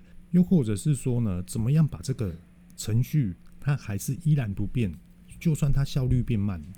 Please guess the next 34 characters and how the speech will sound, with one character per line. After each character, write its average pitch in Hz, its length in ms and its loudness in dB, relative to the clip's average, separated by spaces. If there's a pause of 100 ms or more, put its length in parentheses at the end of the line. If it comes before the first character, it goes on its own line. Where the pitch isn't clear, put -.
可 - 160 -10
是 131 240 -4
呢， 92 260 -2 (420)
永 117 180 0
远 107 140 2
不 - 160 -10
变。 101 260 -4 (460)
我 131 80 -2
觉 139 120 2
得 147 40 2
这 139 120 0
是 139 160 -4
一 135 100 -2
个 117 140 -2
非 127 200 -4
常 110 200 -4
非 117 160 -2
常 90 500 -6
一 135 80 -4
个 98 260 -4
关 123 300 -2
键 127 280 0
点 87 280 -8
啊， - 80 -18
而 120 140 -2
且 135 160 -2
是 143 160 -2
非 131 180 -4
常 107 240 -4
具 135 240 -2
有 98 140 -4
一 107 80 -4
个， 92 280 -6 (720)
呃， 90 380 -12